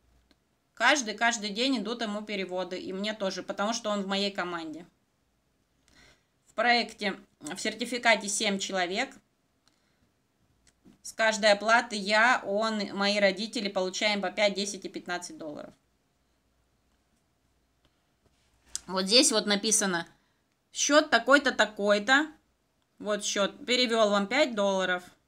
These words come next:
И число. Это оповещение приходит от кошелька. Если вы думаете, что мы сами так <laughs> напечатали, и теперь я вас обманываю, так показываю, вы ошибаетесь. Тут вот даже написано:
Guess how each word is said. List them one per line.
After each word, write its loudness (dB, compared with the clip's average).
И -2
число. -4
Это -2
оповещение 0
приходит -4
от -8
кошелька. -8
Если -2
вы 0
думаете, 0
что 0
мы 0
сами 4
так 2
<laughs> -20
напечатали, 2
и -6
теперь -2
я 6
вас 4
обманываю, 2
так -4
показываю, -8
вы -2
ошибаетесь. -2
Тут -6
вот 2
даже 2
написано: -4